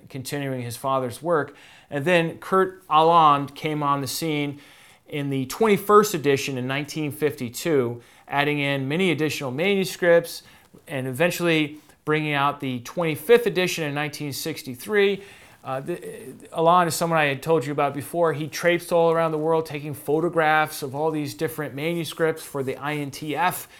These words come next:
so that in nineteen seventy-nine, the twenty-sixth edition came out, and now it's not just called the Nestle Bible, it's the Nestle Aland Greek New Testament.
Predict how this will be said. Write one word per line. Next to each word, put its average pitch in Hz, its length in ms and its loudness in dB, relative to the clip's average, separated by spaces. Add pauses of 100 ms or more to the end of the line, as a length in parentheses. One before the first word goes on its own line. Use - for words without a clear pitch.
(220)
so 160 160 -2
that 143 240 0
in 151 160 -6
nineteen 180 440 0
seventy-nine, 180 880 0
the 151 80 -4
twenty-sixth 165 600 -2
edition 180 380 -2
came 175 280 -8
out, 175 300 -2 (340)
and 139 100 -6
now 175 320 4
it's - 140 0
not 160 180 -2
just 151 200 -10
called 160 220 2
the 139 40 -2
Nestle 151 760 -2 (220)
Bible, 143 300 4
it's 139 140 -4
the 139 60 -6
Nestle 156 440 -4
Aland 139 800 2 (400)
Greek 131 320 -6
New 117 140 -8
Testament. 95 540 -14